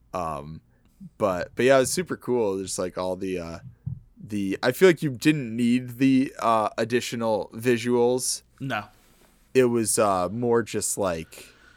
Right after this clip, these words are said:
Speaker 1: you know, for those, like, really theatrical moments and the transitions with the houses and stuff. Uh, 'cause as Kyle keeps saying, she's such a theater kid. Um,
Speaker 2: <laughs>
Speaker 1: but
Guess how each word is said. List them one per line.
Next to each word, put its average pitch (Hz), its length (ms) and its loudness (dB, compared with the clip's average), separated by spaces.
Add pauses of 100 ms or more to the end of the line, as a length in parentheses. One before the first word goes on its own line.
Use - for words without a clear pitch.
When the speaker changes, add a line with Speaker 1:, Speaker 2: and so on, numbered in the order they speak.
(220)
Speaker 1:
you 160 160 2
know, 98 220 2
for 143 340 4
those, 123 260 4
like, 110 180 2
really 113 220 0
theatrical 101 680 -2
moments 101 580 -6
and 101 100 -8
the 101 60 -6
transitions 98 880 -6
with 101 140 -12
the 95 100 -10
houses 95 540 -10
and 110 100 -10
stuff. 120 460 -4 (560)
Uh, 92 260 0 (320)
'cause 127 180 0
as 135 160 6
Kyle 123 280 4
keeps - 260 -8
saying, 90 200 -6
she's 101 200 -6
such 107 220 0
a 90 40 -12
theater 82 300 -10
kid. 82 300 -10 (520)
Um, 120 360 0 (120)
Speaker 2:
<laughs> 143 180 -6 (300)
Speaker 1:
but 135 520 4